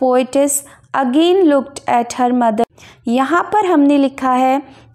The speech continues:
कार की विंडो के बाहर कवित्री को यंग ट्रीज स्प्रिंटिंग अर्थात छोटे पेड़ दौड़ते हुए से दिखाई दिए और मैरी चिल्ड्रन यानी कि प्रसन्न बच्चे अपने अपने घरों से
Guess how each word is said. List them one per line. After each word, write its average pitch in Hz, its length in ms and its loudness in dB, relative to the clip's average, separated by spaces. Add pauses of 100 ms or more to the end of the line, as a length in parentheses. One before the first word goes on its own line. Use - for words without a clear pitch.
कार 285 260 0
की 370 220 0
विंडो 269 400 2
के 262 180 -2
बाहर 233 440 0 (300)
कवित्री 277 580 0
को 262 360 -2 (220)
यंग 302 360 2 (100)
ट्रीज 269 400 0 (220)
स्प्रिंटिंग 277 680 0
अर्थात 262 500 -2
छोटे 294 420 -2
पेड़ 269 360 -2 (160)
दौड़ते 269 440 -2
हुए 302 220 2
से 269 200 -2
दिखाई 233 420 -2
दिए 220 420 -2 (360)
और 233 160 0
मैरी 247 480 2
चिल्ड्रन 254 580 0 (300)
यानी 254 340 0
कि 285 140 -2
प्रसन्न 311 640 0
बच्चे 262 520 -2 (300)
अपने 339 380 -2
अपने 302 320 0
घरों 240 380 0
से 254 300 -2